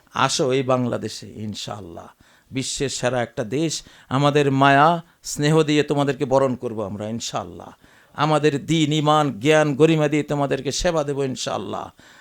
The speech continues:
আমাদের পঁচিশ লক্ষ হাফেজে কোরআন আছে, আরও এক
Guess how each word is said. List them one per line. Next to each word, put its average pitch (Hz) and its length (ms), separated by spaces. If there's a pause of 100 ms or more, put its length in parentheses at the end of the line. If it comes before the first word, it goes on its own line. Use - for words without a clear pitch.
আমাদের 160 380
পঁচিশ 165 460
লক্ষ 135 420
হাফেজে 165 520
কোরআন 151 360
আছে, - 300 (320)
আরও 156 260
এক 180 400